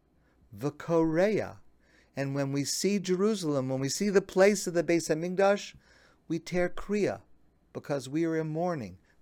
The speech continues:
We tear our garment. And the Magen Avram, as well as other commentators to the Shulchan Aruch, writes,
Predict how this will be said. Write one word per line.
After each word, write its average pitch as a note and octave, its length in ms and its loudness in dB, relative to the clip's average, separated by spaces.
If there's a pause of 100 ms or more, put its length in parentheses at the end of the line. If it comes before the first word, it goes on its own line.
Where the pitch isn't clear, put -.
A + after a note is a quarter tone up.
We C#3 200 -8
tear D#3+ 540 -4
our C3+ 160 -4
garment. C3 560 -6 (1300)
And D3 140 0
the C3+ 40 0
Magen A#3+ 300 12
Avram, G3 460 10 (960)
as D3 160 4
well G3 200 12
as F#3+ 200 8
other B3 240 12
commentators G3+ 840 6
to E3 120 -2
the D3+ 80 2
Shulchan G#3+ 360 4
Aruch, G3 280 6
writes, - 480 4